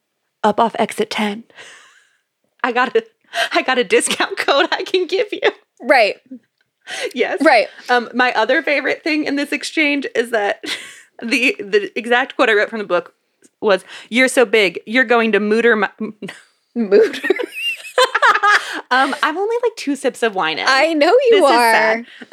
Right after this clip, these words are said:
Speaker 1: Um, "You're so big, you're going to murder my coochie," I say before crossing myself while ignoring the fact I'm not Catholic. <laughs> Like, I'm like,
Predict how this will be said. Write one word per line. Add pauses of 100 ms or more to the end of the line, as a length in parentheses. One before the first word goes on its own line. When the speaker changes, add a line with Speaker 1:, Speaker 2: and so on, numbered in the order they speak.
(260)
Speaker 1:
Um, (140)
"You're
so
big,
you're
going
to
murder
my
coochie," (260)
I
say
before
crossing
myself
while
ignoring
the
fact
I'm
not
Catholic.
<laughs> (720)
Like, (540)
I'm
like,